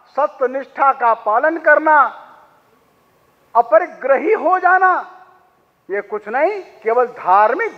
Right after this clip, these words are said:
भाव वाला व्यक्ति ही इस मार्ग पर चलता है। और गांधी जी इस मार्ग पर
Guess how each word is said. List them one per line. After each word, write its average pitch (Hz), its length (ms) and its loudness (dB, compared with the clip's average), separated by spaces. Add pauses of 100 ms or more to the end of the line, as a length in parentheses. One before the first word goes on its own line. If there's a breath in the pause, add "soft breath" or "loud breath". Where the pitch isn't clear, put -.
भाव 214 260 4
वाला 220 260 2
व्यक्ति 220 420 -6
ही 202 600 -12
इस 196 120 -8
मार्ग 190 480 2
पर 202 100 -2
चलता 202 400 -2
है। 233 560 0
और 196 460 -4 (100)
गांधी 226 360 0
जी 214 440 -12
इस 202 160 -12
मार्ग 208 400 2
पर 196 300 0